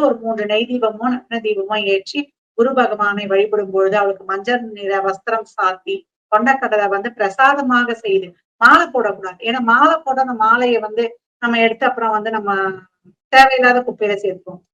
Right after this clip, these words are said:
பிரசாதம் செய்து குழந்தைகளுக்கும் நாலு பேருக்கு கொடுக்கும்போது அது நம்மளுக்கு வந்து ரொம்ப சிறப்பா ஆக்டிவேட் ஆயிடும். குருனாலே வந்து குழந்தைகள் தான். ஐந்து முதல் பதினோரு வயதுக்கு உட்பட்ட குழந்தைகளுக்கு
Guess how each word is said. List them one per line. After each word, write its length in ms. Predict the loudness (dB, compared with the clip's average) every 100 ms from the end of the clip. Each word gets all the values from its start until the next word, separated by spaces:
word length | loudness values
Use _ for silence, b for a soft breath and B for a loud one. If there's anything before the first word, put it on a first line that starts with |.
| _ 0
பிரசாதம் 540 | 2 6 6 6 2
செய்து 380 | 0 0 0 0
குழந்தைகளுக்கும் 640 | 0 2 2 2 0 -4
நாலு 280 | -4 -2 -2
பேருக்கு 380 | -2 -2 -4 -8
கொடுக்கும்போது 600 | -8 -6 -8 -8 -8 -8 -10 _ _
அது 200 | 0 2
நம்மளுக்கு 400 | 2 0 -2 -4
வந்து 480 | -6 -4 -2 0 2
ரொம்ப 200 | 0 0 0
சிறப்பா 400 | 0 -4 2 2
ஆக்டிவேட் 480 | 2 0 -4 -6 -6
ஆயிடும். 340 | -8 -8 -8 -12 _ _ _ 0
குருனாலே 600 | 4 4 4 2 2 0
வந்து 300 | -2 -6 -4
குழந்தைகள் 480 | -2 0 0 0 0
தான். 320 | -2 -4 -6
ஐந்து 380 | -6 -4 -2 -4
முதல் 320 | -2 -2 0
பதினோரு 420 | 0 -2 -2 -2 0
வயதுக்கு 380 | -2 -4 -8
உட்பட்ட 380 | -8 -6 -10 -10
குழந்தைகளுக்கு 600 | -6 -4 -2 -4 -6 -8